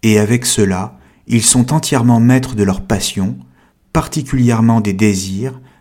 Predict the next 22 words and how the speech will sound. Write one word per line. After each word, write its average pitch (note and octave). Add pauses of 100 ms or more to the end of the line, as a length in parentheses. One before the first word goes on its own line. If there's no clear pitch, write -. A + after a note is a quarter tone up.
(120)
de G#2
la F#2+
jalousie F#2+ (260)
et G2+
de G2
l'envie. » F#2 (500)
Et C3+
le C#3
fait A3+
est A#2+
que B2+
Rodrigue A#2+
correspond C3
parfaitement C3
à G2
cette G2
description. F#2+ (440)
Il A#2
cultive D#3+
l'estime C3
de G#2+
soi G#2+